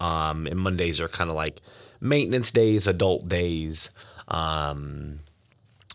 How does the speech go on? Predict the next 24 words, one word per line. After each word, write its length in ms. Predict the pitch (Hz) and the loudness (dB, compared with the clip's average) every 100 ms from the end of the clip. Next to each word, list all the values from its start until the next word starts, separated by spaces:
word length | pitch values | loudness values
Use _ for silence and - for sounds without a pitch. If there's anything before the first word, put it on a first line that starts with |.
| - | -6
basically 380 | 117 101 95 98 | 0 2 2 2
the 120 | 87 | 2
things 320 | - 104 98 | 0 0 2
that 80 | 85 | 2
I 140 | 85 92 | 2 2
need 260 | 95 95 | 0 -2
to 100 | - | -4
do 340 | 85 90 90 101 | -4 -2 -2 -2
to 160 | - | -4
get 160 | 90 85 | -6 -4
ready 280 | 80 78 85 | -2 -2 -4
for 180 | - 80 | -6 -6
the 120 | 78 | -4
week 280 | 85 82 - | -4 -4 -4
ahead 400 | 80 95 98 92 | -2 0 0 2
that 80 | |
I 80 | 98 | 2
didn't 420 | 101 107 113 117 | 4 4 4 4
do 160 | 110 107 | 4 4
over 200 | 110 101 | 4 2
the 100 | 95 | 0
weekend 380 | 101 110 139 120 | 0 4 4 4
<laughs> 40 | |
because, 600 | 110 107 95 87 87 - | 0 -2 -2 -2 -2 -4